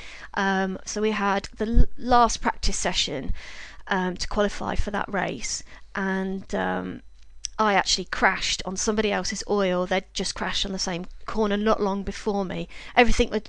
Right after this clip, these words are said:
was cleared away, but they didn't have yellow flags out. And I crashed on the, I don't think they realised there was oil down, but yes. And I hit this bank, ended up in all this heather, um, broken femur, broken shoulder blade,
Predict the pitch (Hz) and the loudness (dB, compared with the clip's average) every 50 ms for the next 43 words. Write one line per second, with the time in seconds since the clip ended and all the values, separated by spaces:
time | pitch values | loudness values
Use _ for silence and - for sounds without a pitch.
0 | - - 214 202 - - - 233 220 214 208 220 208 208 208 202 196 - - - | -4 -4 -2 -2 0 0 2 4 4 4 2 2 2 4 4 4 2 0 -2 -4
1 | - 202 - - 254 240 214 208 208 196 202 202 175 175 170 - - - 107 - | -6 -6 0 0 0 2 2 0 0 0 0 0 0 0 -2 -2 -2 -2 -2 -2
2 | - - - 139 131 151 147 - - - - - - - - - - - - - | -4 -6 -6 -4 -4 -4 -4 -6 -8 -12 -14 -14 -12 -12 -12 -12 -14 -14 -12 -12
3 | - - - - - - - - - 208 208 208 202 196 202 - - - 202 208 | -10 -10 -8 -10 -10 -10 -12 -6 -2 0 2 2 2 0 -2 -2 0 0 2 2
4 | - - 202 196 190 190 - 247 254 220 - - 247 196 202 208 202 214 220 220 | 2 0 0 0 2 4 6 8 8 8 6 6 2 2 2 4 6 6 6 8
5 | 214 208 196 - 202 196 190 185 - - 214 214 208 208 202 202 185 180 180 180 | 6 6 6 4 2 2 0 0 0 0 2 2 2 2 2 0 0 0 0 0
6 | 180 185 - - - 208 180 170 175 - - - 226 240 233 226 226 226 208 - | -2 -2 -4 -4 -2 -2 -2 -2 -2 0 0 2 4 6 6 6 6 4 4 4
7 | 185 214 196 - - - - 202 196 202 202 - - - - - - - - - | 2 0 0 0 2 6 6 8 8 6 2 -2 -8 -8 -8 -4 -2 -2 -2 -2
8 | - - - - - - - - - - - - 226 208 202 185 180 190 - - | -4 -6 -12 -16 -16 -16 -16 -14 -12 -10 -4 -2 -2 -2 0 0 -2 -2 0 0
9 | 208 196 202 202 202 196 202 202 - - - 220 202 196 - 196 196 196 202 - | 0 0 0 -2 -2 -2 -2 -4 -4 -4 -2 -2 0 0 0 0 0 -2 -4 -6
10 | - - - - - - - - 208 196 185 175 175 190 - - 220 202 202 202 | -12 -16 -16 -16 -16 -16 -8 -6 -4 -2 -2 -2 -4 -4 2 4 4 4 4 2
11 | - - 196 - - - 202 190 190 190 190 185 185 - - 202 190 185 190 - | 0 -4 -4 -4 -4 -4 -2 -2 0 0 -2 -2 -2 -2 -2 0 0 0 -2 -4
12 | - - 190 175 180 180 180 - - - - - - - 247 247 247 247 233 - | -6 -6 -6 -4 -6 -6 -8 -10 -12 -12 -8 -6 -2 0 2 2 2 0 0 0
13 | 233 233 214 214 214 214 220 220 220 220 - - | 0 2 2 2 2 2 0 -2 -2 -4 -8 -10